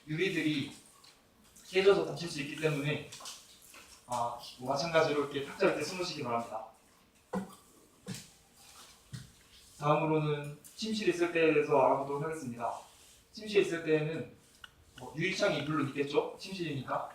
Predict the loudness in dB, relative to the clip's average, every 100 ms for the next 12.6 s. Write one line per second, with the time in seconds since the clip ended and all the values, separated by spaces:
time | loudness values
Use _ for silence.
0 | -16 -20 -20 _ _ _ -20 -12 -12 -8
1 | -6 -2 -2 2 0 4 2 4 4 4
2 | 4 4 4 0 -8 -20 _ _ _ _
3 | _ -20 -12 2 4 6 4 4 4 2
4 | 0 -6 -14 _ _ _ _ -20 -8 -4
5 | -2 -2 -2 -2 0 4 8 10 8 4
6 | 2 0 2 6 8 6 4 -4 -18 -6
7 | 2 4 4 0 -2 -4 -12 _ _ -12
8 | -10 -2 -2 -2 -14 -12 -10 -6 -2 4
9 | 4 6 6 6 4 0 0 2 2 0
10 | -8 -20 -20 -20 _ -8 -6 -6 0 4
11 | 4 2 -2 -2 2 4 4 2 -2 2
12 | 4 4 2 0 -6